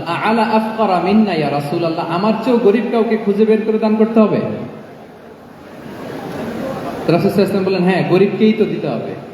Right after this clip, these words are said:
তো উনি বললেন যে, "রাসূলুল্লাহ, পুরো মদিনার তল্লাটে আমার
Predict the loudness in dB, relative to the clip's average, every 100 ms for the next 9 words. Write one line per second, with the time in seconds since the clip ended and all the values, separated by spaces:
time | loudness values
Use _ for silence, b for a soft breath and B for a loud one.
0 | -18 -18 -18 -14 -4 -2 0 0 0 2
1 | 2 0 -2 -2 -2 0 2 2 2 2
2 | 4 2 0 2 2 2 0 -2 2